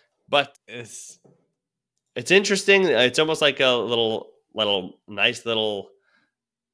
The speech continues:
Speaker 1: micro home almost in the middle of the ocean, but they're going from anywhere from three hundred to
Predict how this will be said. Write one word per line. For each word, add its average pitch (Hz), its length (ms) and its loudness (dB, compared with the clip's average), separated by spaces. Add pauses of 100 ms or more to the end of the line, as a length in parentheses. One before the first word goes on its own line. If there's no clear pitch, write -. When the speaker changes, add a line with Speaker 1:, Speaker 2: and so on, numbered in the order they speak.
(220)
Speaker 1:
micro 110 600 -2
home 139 760 -4
almost 147 440 -2
in 113 100 -6
the 107 60 -6
middle 107 240 -2
of 104 60 -8
the 104 160 2
ocean, 127 420 -2
but 101 140 -8
they're 95 140 -4
going 101 240 -2
from 98 180 -8
anywhere 95 300 0
from 92 160 -12
three 92 200 -4
hundred 92 400 -2
to 90 320 -2